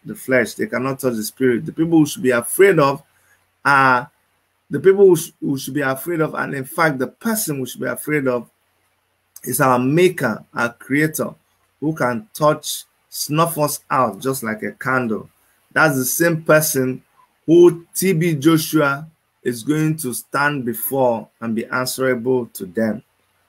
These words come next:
So we must continue doing what we're doing. Uh, Abisola, I want to commend what you're doing. Um, I want to really, um, commiserate with everyone who lost a loved one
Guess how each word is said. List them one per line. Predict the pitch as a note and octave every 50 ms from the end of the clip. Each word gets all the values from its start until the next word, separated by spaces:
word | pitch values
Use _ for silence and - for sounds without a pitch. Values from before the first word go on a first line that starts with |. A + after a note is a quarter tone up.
| _ _
So | - - C3+
we | C3
must | B2+ C3 C3 C3 -
continue | C3+ C3 C3 B2+ D3 E3 E3
doing | C#3+ C3+ D#3 D3+ D3 C#3+
what | C3+ C#3+ D3
we're | C3+ A#2+ A2+
doing. | G#2+ G#2+ - C3 C#3+ C#3+ D3 D3+ D#3+ D#3 D#3 _ -
Uh, | A#2+ A#2+ A#2+ A#2 A2+ A2+ A2 A2 G#2+ G2 - - _ _
Abisola, | - G#2 G#2 A2 - - C#3 C#3 C#3 C#3 C3+ C3+ C3 -
I | A#2+
want | A#2+ B2 B2+ C3
to | C3+ C3
commend | _ - A2+ A#2 B2 B2+ B2 A#2+
what | A#2+ A#2 A2 -
you're | - G#2 G2+
doing. | G2 - A#2 B2+ B2+ B2 A#2+ B2 B2 B2 - _ _ _ _ - _ _ _ -
Um, | A#2 A#2+ A#2+ A#2+ A#2+ A#2 A#2 A#2 A#2 A#2 A2 A2+ -
I | A2 A#2
want | A#2+ B2+ C3+ C3+ C3 -
to | - B2+ B2 A#2+ A#2 A#2 A2+ A2+ A2+ A2 A2 G#2+ - - - _ _ _ -
really, | A2 G#2 G#2 A2+ C3 C#3 C3+ C#3 C#3 C#3 C3+ C3 C3+ C3+ - _ _ _ _ _ _ _ _ _ _ -
um, | B2 A#2+ A#2 A#2 A#2 A2+ A2 A2 G#2+ G#2+ G#2+ G2+ G#2+ A2 A#2 G#2 - - - _ _ _ _ _ _ _ _ _ -
commiserate | B2 A#2+ A#2+ A2+ - - B2 A#2+ B2+ C3+ C#3 C3+ A#2
with | A#2+ A2+ A2 - _ _ -
everyone | - C3+ C3 B2+ A#2 A#2+ C3+ C#3+ C3 B2+ B2 C3 C3 C3 C3 B2
who | A#2+ A#2+ B2 B2
lost | A#2+ A2+ A#2 B2 C3+ C3+ C3+ - - - -
a | C3
loved | A#2 A2 G#2+ A#2+ B2 B2 A#2 A#2
one | A#2+ A#2+ B2 A#2+ A#2 A#2 A#2 A2+